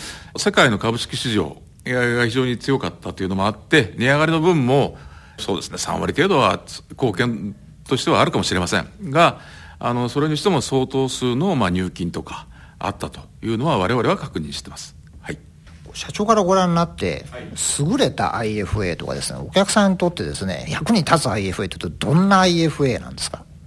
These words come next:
Speaker 1: 我々からの目から見てて、あ、このアイエフエーは成功するねって思うアイエフエーはやっぱり、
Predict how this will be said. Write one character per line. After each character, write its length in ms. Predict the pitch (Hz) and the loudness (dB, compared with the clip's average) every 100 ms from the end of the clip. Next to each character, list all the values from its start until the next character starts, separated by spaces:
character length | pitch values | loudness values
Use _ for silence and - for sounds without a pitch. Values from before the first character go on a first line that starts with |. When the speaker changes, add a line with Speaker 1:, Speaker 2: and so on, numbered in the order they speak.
| - | -4
Speaker 1:
我 180 | 190 269 | 0 2
々 340 | 294 285 262 | 2 2 2
か 120 | 254 | 2
ら 80 | 247 | -2
の 140 | 247 254 | -2 -2
目 180 | 269 | -2
か 140 | 262 247 | -2 -2
ら 100 | 247 | -2
見 140 | 262 | -2
て 140 | 254 247 | -2 -4
て、 340 | - 294 - | 0 0 2
あ、 160 | 170 160 | 0 -2
こ 140 | 170 | 0
の 80 | 202 | 0
ア 80 | 202 | 2
イ 60 | |
エ 20 | 202 | 2
フ 60 | |
エ 20 | |
ー 20 | 214 | 0
は 60 | |
成 160 | - 127 | 0 -2
功 180 | 127 123 | -2 -6
す 140 | 139 | -2
る 80 | 139 | -2
ね 60 | |
っ 20 | 147 | -2
て 180 | - | -2
思 320 | 107 110 127 113 | -2 0 0 2
う 20 | |
ア 120 | 98 | 2
イ 40 | |
エ 20 | 101 | 0
フ 80 | 120 | 0
エ 40 | |
ー 20 | |
は 100 | 120 | 2
や 60 | 95 | 0
っ 40 | |
ぱ 160 | - 214 | 0 2
り、 220 | 175 104 | 2 0